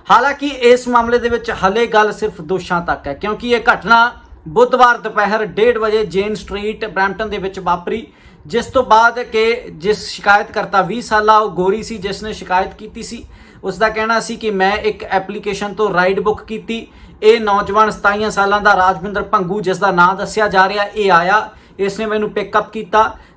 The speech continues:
ਤੇ ਜਦੋਂ ਮੈਂ ਗੱਡੀ ਦੇ ਵਿੱਚ ਬੈਠ ਗਈ ਤੇ ਇਸ ਨੇ ਆਪਣੀ ਜੀਨ ਪੈਂਟ ਖੋਲ੍ਹ ਲਈ ਤੇ ਮੇਰੇ ਵੱਲ ਭੱਦੇ ਭੱਦੇ ਇਸ਼ਾਰੇ ਕਰਨ ਲੱਗਿਆ, ਆਪਣੇ ਅੰਗ ਮੇਰੇ ਅੱਗੇ ਨੰਗੇ ਕੀਤੇ ਤੇ ਮੇਰੇ ਉੱਤੇ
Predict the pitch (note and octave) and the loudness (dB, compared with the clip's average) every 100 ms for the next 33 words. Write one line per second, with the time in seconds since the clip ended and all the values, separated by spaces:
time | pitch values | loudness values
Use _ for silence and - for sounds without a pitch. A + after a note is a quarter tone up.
0 | - F#3 G#3 G#3 A3+ A3 G#3 F#3+ A3 G#3 | -8 -2 0 0 0 -2 -2 -4 -4 -2
1 | G#3 G3+ D3 F#3 G3 F#3 G#3+ G#3+ G#3+ G#3+ | -2 -6 2 2 2 2 2 4 4 4
2 | F#3+ G#3 G#3 G3 G3+ G#3+ A3 D3+ C#3 G3+ | 2 -2 0 0 0 -4 -4 -8 -4 -4
3 | G#3 - G3 G3 F#3 - G#3+ A3 A3+ - | -6 0 0 0 -8 0 2 2 -4 -8
4 | - - - G#3 G#3+ G3+ G#3 G#3+ G#3 G3+ | -18 -20 -4 2 4 2 2 4 4 2
5 | G3 - F#3+ G3+ F#3 F#3+ - F3+ F#3+ G#3 | -4 0 0 0 0 -2 2 4 4 0
6 | G3+ G#3 G3+ F#3+ G3+ G3+ G#3 - - F#3+ | 0 0 -2 -2 4 4 2 -8 2 2
7 | F#3+ G#3+ G#3+ - G3 G#3 G#3+ G3+ G3 G3+ | 2 -4 -4 2 2 2 -2 -2 -2 -2
8 | F#3 G3+ F#3+ G3 G3 G3+ - A3+ A#3+ A#3 | -4 -2 -2 -2 -4 -10 0 0 2 0
9 | G#3 G3+ G#3 G#3+ - G#3+ A3+ A3 | 0 0 2 2 2 4 4 0